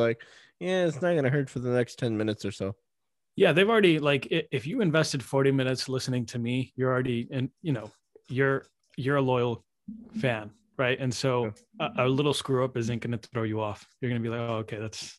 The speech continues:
Speaker 2: that's whatever. It's Ahmed Chima messed up."
Speaker 1: Yeah,
Speaker 2: It's
Speaker 1: I
Speaker 2: first
Speaker 1: mean,
Speaker 2: time
Speaker 1: I
Speaker 2: for
Speaker 1: imagine.
Speaker 2: everything. <laughs>
Speaker 1: But what's it called? But, like, my, my thing is, mine is, you know,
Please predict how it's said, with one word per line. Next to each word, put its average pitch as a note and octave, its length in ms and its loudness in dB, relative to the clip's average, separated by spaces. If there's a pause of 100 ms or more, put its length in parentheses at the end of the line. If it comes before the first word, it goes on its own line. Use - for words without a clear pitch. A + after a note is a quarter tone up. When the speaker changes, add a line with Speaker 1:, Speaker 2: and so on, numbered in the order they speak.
(160)
Speaker 2:
that's - 160 -16
whatever. A2 240 -8
It's A2+ 160 -8
Ahmed A#2 220 -6
Chima A#2+ 200 -6
messed G#2+ 220 -10
up." - 120 -12 (600)
Speaker 1:
Yeah, D#3 180 -2
Speaker 2:
It's - 140 -8
Speaker 1:
I - 40 -10
Speaker 2:
first E3+ 140 2
Speaker 1:
mean, E3 80 2
Speaker 2:
time - 100 0
Speaker 1:
I - 20 0
Speaker 2:
for D3+ 80 0
Speaker 1:
imagine. C3 280 0
Speaker 2:
everything. - 200 -12
<laughs> - 40 -20 (360)
Speaker 1:
But C#3 120 4
what's D#3 180 2
it D3+ 80 2
called? D3 260 2
But, D#3+ 220 4
like, F3+ 240 6
my, E3+ 420 8
my D3+ 240 6
thing F3+ 280 2
is, B2 180 4
mine B2+ 300 2
is, - 380 -4
you A#2 120 -4
know, G2+ 200 0